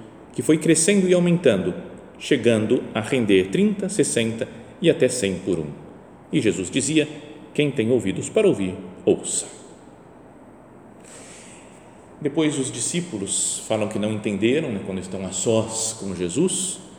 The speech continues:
e Jesus fala: "Vocês não entenderam nem essa parábola, como que vocês vão entender então as outras parábolas?" E aí ele começa a explicar. Então, a explicação dessa parábola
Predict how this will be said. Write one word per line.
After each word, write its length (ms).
e 80
Jesus 300
fala: 200
"Vocês 300
não 120
entenderam 360
nem 160
essa 160
parábola, 460
como 120
que 80
vocês 280
vão 80
entender 400
então 280
as 120
outras 260
parábolas?" 560
E 60
aí 160
ele 100
começa 500
a 40
explicar. 840
Então, 340
a 80
explicação 720
dessa 180
parábola 800